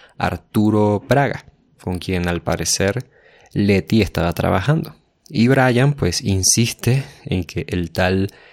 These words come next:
David Park es la clave para atraparlo. Entonces, bueno, ¿qué te pareció esto, Martín? Porque tuvimos el regreso de Brian, por, trabajando por su lado, y, bueno, Dominic de vuelta a Los Ángeles luego de que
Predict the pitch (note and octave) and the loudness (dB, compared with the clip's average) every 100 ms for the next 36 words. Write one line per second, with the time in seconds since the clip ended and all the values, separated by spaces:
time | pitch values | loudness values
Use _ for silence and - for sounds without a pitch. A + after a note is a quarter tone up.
0 | - _ - G2 G2 G2 - A#2 D3 - | -20 _ -2 0 0 -2 0 0 0 0
1 | F#2 E2 - - - - F#2 F#2 F2 F2+ | 0 0 -4 -6 -12 -6 -2 0 -2 -4
2 | F2+ G#2 F2+ E2 - - - - - A2+ | -4 -2 -4 -4 -6 -6 -8 -6 -4 0
3 | C#3+ A#2+ A#2 - - A2 - B2 G#2 - | 0 2 -2 -4 -6 -4 0 0 0 0
4 | G2 F2+ - - F2 - E2+ - F2+ - | 0 -2 -6 -6 -6 -6 -6 -4 -2 0
5 | F#2 G2+ A2+ - - - - - - F2+ | 2 2 0 -6 -14 -14 -14 -8 -4 -2
6 | F2+ F2+ F#2+ - G#2 G2+ A#2+ C#3 C#3 C#3 | 0 0 0 0 0 2 2 2 4 2
7 | C#3+ C#3+ - - _ _ _ _ D3+ D3+ | 2 -2 -10 -20 _ _ _ _ -12 -4
8 | D#2 E2+ F2+ G#2+ G2+ G#2 A#2 C3+ D#3+ - | -2 -2 -2 -4 0 2 2 2 -2 -8
9 | - - _ _ G2+ G#2+ G#2 - F2+ F#2+ | -20 -20 _ _ 0 2 2 -2 -2 0
10 | F#2 G2 F#2+ - F2+ F2 E2+ E2+ F2+ F2 | 2 0 -2 -4 -2 0 0 -2 -2 -2
11 | - F#2 G2 G2+ F2+ E2+ F2 - - | -4 -4 -2 -4 -4 -4 -6 -6 -8